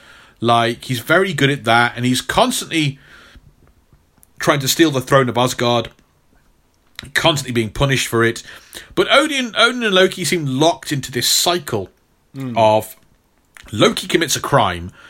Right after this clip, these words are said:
Speaker 1: Odin punishes him, and then a couple of issues later, he's listening to Loki and believing him again. Like, "Ah, I know I turned you into a tree last week, but what's that you say?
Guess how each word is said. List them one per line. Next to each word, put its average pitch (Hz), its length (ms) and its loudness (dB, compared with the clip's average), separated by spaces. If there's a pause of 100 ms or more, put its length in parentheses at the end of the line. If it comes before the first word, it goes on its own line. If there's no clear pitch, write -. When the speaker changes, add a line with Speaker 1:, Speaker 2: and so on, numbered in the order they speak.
(240)
Speaker 1:
Odin 143 360 4
punishes 180 480 0
him, 90 280 -6 (240)
and 113 140 -2
then 131 100 2
a 135 80 0
couple 233 380 0
of 220 80 0
issues 233 360 -2
later, 143 540 0 (320)
he's 123 300 0
listening 196 520 0
to 196 120 -4
Loki 185 540 0
and 104 140 -8
believing 110 540 0
him 92 160 -8
again. 85 420 -6 (120)
Like, 139 220 2
"Ah, 185 600 2 (240)
I 190 100 0
know 262 140 2
I 214 160 4
turned 190 320 0
you 160 120 0
into 147 260 -2
a 131 60 0
tree 160 580 2
last 98 300 -4
week, 101 320 -6
but 123 180 2 (340)
what's 185 280 4
that 156 240 4
you 120 80 0
say? 147 440 2